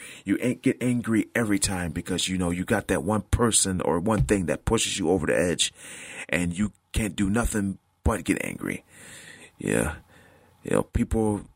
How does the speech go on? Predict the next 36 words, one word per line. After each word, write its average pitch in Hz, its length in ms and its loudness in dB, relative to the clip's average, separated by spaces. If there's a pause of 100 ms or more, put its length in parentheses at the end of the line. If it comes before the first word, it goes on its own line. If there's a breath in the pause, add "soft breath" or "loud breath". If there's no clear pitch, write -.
some 120 240 0
people 117 300 0
are 101 160 0
just - 360 0 (320)
kinda 98 220 -2
thick-headed 85 640 -2 (220)
and 82 260 -4
don't 85 260 -2
think - 460 -2 (560 loud breath)
that - 340 -2
their 98 240 2
anger 107 420 2
is - 220 -2
gonna 85 280 0
at - 80 -10 (340)
least 107 360 2 (180)
put 117 180 2
them 104 140 2
in 95 60 0
the 90 60 -2
wrong 90 260 0
place. - 460 -4 (720 loud breath)
So 78 420 0 (160)
that's 101 240 0
what 98 140 4
I 87 60 0
kinda 92 280 -2
try 101 240 2
to 90 220 2
avoid 87 640 2 (400 loud breath)
is 67 360 2 (340)
letting 87 260 0
my 95 300 2
anger 101 300 4
put - 280 -2
me 98 280 2